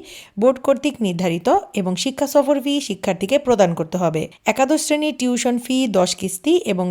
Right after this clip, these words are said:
দ্বাদশ শ্রেণীর টিউশন ফি দশ কিস্তি, অর্থাৎ মোট বিশ কিস্তিতে সমুদয় টিউশন ফি পরিশোধ করতে হবে। ইংরেজি ভার্সনের ক্ষেত্রে জিপিএ অনুযায়ী নির্ধারিত মাসিক টিউশন ফি হতে এক হাজার টাকা করে বেশি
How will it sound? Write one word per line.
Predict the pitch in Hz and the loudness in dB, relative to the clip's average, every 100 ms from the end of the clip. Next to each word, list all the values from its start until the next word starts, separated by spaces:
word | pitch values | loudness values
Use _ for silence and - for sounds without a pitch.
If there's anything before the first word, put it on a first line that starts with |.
| 175 | 0
দ্বাদশ | 170 180 175 | 0 -2 -4
শ্রেণীর | 185 175 170 | -4 -4 -4
টিউশন | 202 175 170 170 | -4 -2 -2 0
ফি | 294 392 - - - | -2 -4 -12 -18 -4
দশ | 196 233 - | 0 0 0
কিস্তি, | 269 269 311 359 202 | -4 -2 -2 0 -2
অর্থাৎ | 180 185 180 | 0 -2 0
মোট | 202 277 233 196 | 0 0 -2 -2
বিশ | 311 - | -2 -2
কিস্তিতে | - - 214 233 233 | -8 -6 0 0 0
সমুদয় | 190 185 180 175 | -2 0 0 0
টিউশন | 185 180 180 180 | -2 -2 -2 -2
ফি | 359 - - - | -6 -6 -20 -4
পরিশোধ | - 294 202 - | -2 0 -2 -2
করতে | 175 170 | -6 -4
হবে। | 180 165 160 - - - - - - | -4 -2 -4 -6 -20 -20 -20 -16 -4
ইংরেজি | 254 269 277 294 | 0 0 2 2
ভার্সনের | 285 285 285 285 | 2 0 -2 0
ক্ষেত্রে | 285 285 294 208 | 0 2 0 0
জিপিএ | 220 240 240 - | -2 0 0 0
অনুযায়ী | 196 180 208 294 262 | -2 0 2 2 2
নির্ধারিত | 196 180 190 185 185 | 0 0 -2 0 0
মাসিক | 190 214 247 | 0 -2 -6
টিউশন | - 262 262 269 262 | -4 -4 -2 -4 -4
ফি | 269 254 | -2 0
হতে | 254 277 392 - - - | 2 2 0 -6 -18 -6
এক | 214 220 | -4 0
হাজার | 262 277 | 2 2
টাকা | 277 269 | 2 0
করে | 269 277 285 | 2 2 4
বেশি | 254 262 | 2 0